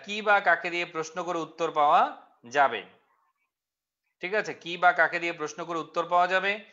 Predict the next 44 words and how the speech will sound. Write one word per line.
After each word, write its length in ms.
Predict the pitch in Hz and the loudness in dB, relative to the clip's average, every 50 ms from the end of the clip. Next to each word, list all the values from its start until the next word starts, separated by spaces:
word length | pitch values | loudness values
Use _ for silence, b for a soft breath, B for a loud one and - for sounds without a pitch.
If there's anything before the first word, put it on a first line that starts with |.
| b b b b | b b b b
এবং 320 | 160 180 220 220 - - | -2 0 0 -2 -2 -4
এটাকে 280 | 175 165 190 175 180 175 | -4 -4 -4 -4 -4 -6
কি 160 | - - 185 | -8 -10 -8
করতে 280 | 180 202 196 196 202 190 | -6 -6 -4 -4 -2 2
পারবো 240 | 185 180 175 175 | 2 2 2 2
আমরা? 200 | 170 160 156 147 | 0 0 0 0
দেখো, 200 | 143 139 131 139 | 0 0 0 0
এটাকে 240 | 139 135 160 156 165 | 0 -2 0 -2 -2
প্যাসিভ 320 | 165 - 196 196 - 240 196 - | -2 -2 -2 -2 -2 -6 -6 -6
করতে 240 | 208 196 165 190 165 | -8 -8 -4 -2 0
পারবো। 300 | 151 143 127 120 120 131 | 0 0 0 0 -2 -6
এই 60 | 139 | -6
যে 100 | 143 139 | -4 -2
যার 200 | 127 151 156 160 | 0 0 0 2
অবজেক্ট 500 | - 156 160 160 156 180 226 220 226 165 | 2 0 0 0 2 0 0 0 0 -2
আছে, 300 | 139 - - 110 92 - _ _ _ _ _ _ _ - | -4 -4 -6 -12 -16 -18 _ _ _ _ _ _ _ -4
এই 160 | 175 196 214 | -4 -4 -2
যে 120 | 202 254 | -2 0
নাউনটা, 400 | 226 190 175 180 196 196 180 175 | 2 4 4 4 4 2 2 2
এটাই 260 | 165 160 185 208 214 208 | 2 2 2 2 2 2
আসলে 240 | 180 - 208 202 | 2 0 -2 -2
মূলত 240 | 190 185 175 170 160 | -2 0 0 0 2
অবজেক্ট। 500 | 151 131 120 110 113 113 - - - - | 2 0 0 -2 -10 -10 -10 -10 -10 -6
এই 160 | 151 165 180 | -4 -4 -4
যে 120 | 180 196 190 | -2 -2 0
নাউনটা 420 | 170 151 156 180 196 196 190 196 | 2 2 2 2 2 -2 -4 -4
তোমরা 220 | 185 185 180 175 160 | -4 -2 -2 -2 -2
দেখতে 260 | 156 156 160 196 180 | -2 -4 -4 -2 0
পাচ্ছ, 260 | 156 139 135 - 180 | 0 0 0 0 -2
আহ, 1400 | 202 220 254 277 - - - _ _ _ _ _ _ - 131 131 131 131 131 127 127 127 123 123 - - - 135 | 0 2 0 0 -2 -6 -18 _ _ _ _ _ _ -2 0 2 4 4 4 4 4 4 2 0 -4 -10 -8 -4
নাউনটা 400 | 135 135 143 151 170 180 185 185 | 0 2 2 2 2 2 2 2
দেখতে 260 | 170 180 185 180 220 190 | 2 2 0 0 2 2
পাচ্ছ, 240 | 160 139 131 - 190 - - - | 2 2 2 0 -8 -8 -4 -2
এটাই 280 | 190 185 240 254 247 | 0 2 2 2 2
মূলত 260 | 233 214 196 180 156 | 2 0 0 2 2
অবজেক্ট। 540 | 156 131 110 107 104 101 90 - _ _ _ _ _ _ _ _ _ _ _ _ _ _ _ _ _ - | 2 2 2 0 -8 -14 -16 -16 _ _ _ _ _ _ _ _ _ _ _ _ _ _ _ _ _ -8
এই 160 | 151 156 165 | -8 -8 -6
যে 120 | 165 185 185 | -4 -6 -4
তোমরা 320 | 180 185 180 180 180 180 | -4 -2 2 4 4 4
এখানে 240 | 185 175 185 185 180 | 4 2 0 -2 0
যে 80 | 180 | 2
নাউনটা 380 | 170 156 143 151 170 170 180 180 | 4 4 4 4 2 0 -2 0
দেখতে 280 | 170 180 180 - - - | 0 -2 -4 -2 -2 0
পাচ্ছ, 340 | 156 135 131 - - - | 2 0 0 0 -4 -6